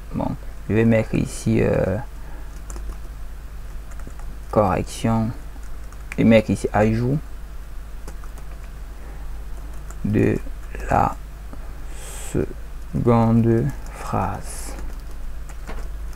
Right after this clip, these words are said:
comme ceci. Et puis je tape entrée. Si je tape ici un git log, vous allez voir qu'on a deux commits présentement. On a deux commits, d'accord ? Euh, le commit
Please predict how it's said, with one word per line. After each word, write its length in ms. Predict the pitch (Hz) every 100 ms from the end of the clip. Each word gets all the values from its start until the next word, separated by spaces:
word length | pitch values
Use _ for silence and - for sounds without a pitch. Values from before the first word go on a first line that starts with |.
| - - - - - - - - - - - - - -
comme 180 | - 113
ceci. 420 | - - - - - - - - - - - - - -
Et 60 |
puis 400 | - - 123 123
je 140 | 123 123
tape 380 | - - -
entrée. 440 | - - - 117 -
Si 160 | - 147
je 100 | 139
tape 300 | - 131 -
ici 280 | 113 - 123
un 160 | 123
git 160 | 117 113 110
log, 320 | 110 117 135 -
vous 100 | 120
allez 180 | 113 120
voir 200 | 113 110
qu'on 160 | 113
a 80 | 117
deux 200 | 110 110
commits 340 | 107 - 120 - - - - -
présentement. 720 | - 110 104 101 107 101 135 180 - - - - -
On 100 | 131
a 100 | 139
deux 200 | 117 127
commits, 400 | 120 113 - 127 - - - - -
d'accord ? 460 | - - 58 65 - - - - - - -
Euh, 420 | 113 113 113 117
le 220 | 113 107
commit 340 | 110 117 110